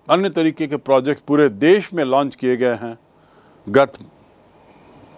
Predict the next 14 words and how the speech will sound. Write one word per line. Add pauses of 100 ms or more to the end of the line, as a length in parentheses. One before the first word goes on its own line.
(800)
कुछ
वर्षों
में (100)
विशेषकर, (840)
इस
सब
के
लिए
जो
धन
का
प्रावधान
है
वो